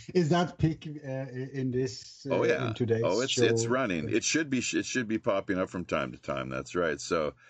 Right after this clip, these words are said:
Speaker 2: you, you dirty devil, you. But, uh,
Speaker 1: <laughs>
Speaker 2: oh boy, yeah. What a, what a sweet thing. Uh, d-,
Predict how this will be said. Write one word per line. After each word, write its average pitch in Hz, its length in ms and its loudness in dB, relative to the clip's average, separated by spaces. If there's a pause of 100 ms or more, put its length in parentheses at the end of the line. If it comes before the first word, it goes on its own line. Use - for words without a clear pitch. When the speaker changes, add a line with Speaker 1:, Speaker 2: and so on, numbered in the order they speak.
(160)
Speaker 2:
you, 85 380 2 (100)
you 82 320 -2 (100)
dirty 85 300 0
devil, 85 420 0
you. 69 340 -2 (140)
But, 76 320 -2
uh, 80 260 4 (320)
Speaker 1:
<laughs> - 340 -20
Speaker 2:
oh 73 120 0
boy, 82 360 0 (560)
yeah. 87 280 0
What 80 400 -4
a, 80 180 2
what 76 140 -6
a 76 40 -4
sweet 82 380 -4
thing. 71 380 -4 (100)
Uh, 80 300 0 (120)
d-, 76 100 -8